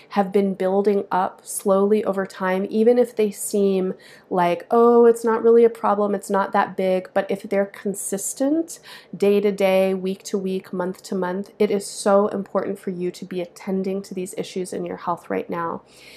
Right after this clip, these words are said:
These issues can potentially, uh, enlarge over the coming months. They could become, uh, more drastic and important. And one of the major issues that I see for you right now really has to do with your psychic,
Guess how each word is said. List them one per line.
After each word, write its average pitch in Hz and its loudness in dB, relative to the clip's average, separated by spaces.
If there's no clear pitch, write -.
These 208 2
issues 214 0
can 214 -2
potentially, 190 -4
uh, 180 2
enlarge 190 2
over 233 0
the 240 0
coming 240 -2
months. 226 0
They 190 -2
could 185 -10
become, 185 -4
uh, 175 0
more 196 0
drastic 190 -2
and 190 -2
important. 196 -6
And 214 4
one 214 4
of 214 2
the 208 -2
major 208 0
issues 202 -4
that 196 -2
I 190 -6
see 190 -8
for - -6
you 185 -4
right 185 -4
now 180 -4
really 202 0
has 208 -8
to - -12
do 180 -6
with 190 -8
your 180 -8
psychic, - -8